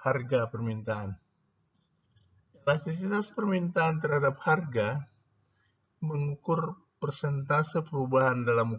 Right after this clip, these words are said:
kuantitas yang diminta dari suatu komoditas dibagi persentase perubahan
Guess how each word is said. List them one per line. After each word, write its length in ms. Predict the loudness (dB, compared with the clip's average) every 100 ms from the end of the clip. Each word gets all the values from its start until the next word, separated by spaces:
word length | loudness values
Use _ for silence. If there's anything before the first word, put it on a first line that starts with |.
| -2
kuantitas 640 | -2 -2 -8 -2 -4 -2 -2
yang 240 | -2 -2
diminta 640 | -4 -4 -6 -4 -4 -4 -6 _ _ _ _ _ _ 0
dari 160 | 0
suatu 400 | 0 -6 -8 -8
komoditas 1120 | -12 -8 -6 -6 -6 -2 2 4 2 -6 -18 _
dibagi 400 | -6 2 2 2
persentase 720 | -4 -8 -6 -6 -4 -4 -4 -8
perubahan 480 | -6 -2 0 0